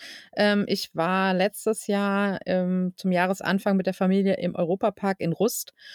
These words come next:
und da steht doch diese Stabkirche. Und da hatte ich so ein Bild von der winterlichen Stabkirche gepostet. Genau, und so hab ich halt, ähm, das Jahr zwar nicht mit einem Bild aus dem Norden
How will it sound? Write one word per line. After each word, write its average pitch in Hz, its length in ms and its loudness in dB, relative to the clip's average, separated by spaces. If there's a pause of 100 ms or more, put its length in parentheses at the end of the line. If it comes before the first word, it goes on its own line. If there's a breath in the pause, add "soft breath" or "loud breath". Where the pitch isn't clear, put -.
(160 loud breath)
und 190 200 0
da 170 100 2
steht 202 300 0
doch 190 80 -2
diese 180 240 0
Stabkirche. 143 1000 -2 (640 soft breath)
Und 156 100 -8
da 165 120 0
hatte 170 160 0
ich 185 120 -2
so 180 80 2
ein 170 120 2
Bild 185 280 2
von 175 180 0
der 151 220 0
winterlichen 180 720 2
Stabkirche 135 840 -2
gepostet. - 840 -6 (600)
Genau, 202 320 4
und 185 120 4
so 185 120 2
hab 190 160 2
ich - 160 -2
halt, 165 380 4
ähm, 151 340 0
das 151 240 0
Jahr 147 300 2
zwar 156 240 0
nicht 165 220 -4
mit 160 120 -4
einem 151 320 0
Bild 175 280 2 (100)
aus 220 280 2
dem 254 220 4
Norden 214 480 4